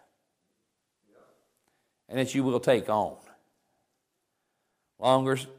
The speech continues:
hymn lines, for example. That's what the things you're gonna put on.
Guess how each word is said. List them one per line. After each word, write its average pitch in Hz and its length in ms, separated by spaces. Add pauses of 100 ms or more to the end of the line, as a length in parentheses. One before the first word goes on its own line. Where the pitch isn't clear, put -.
(160)
hymn 160 280
lines, 95 460
for 98 180
example. 87 560 (140)
That's 98 180
what 107 180
the 107 80
things 117 220
you're 117 120
gonna 120 160
put 139 180
on. 151 440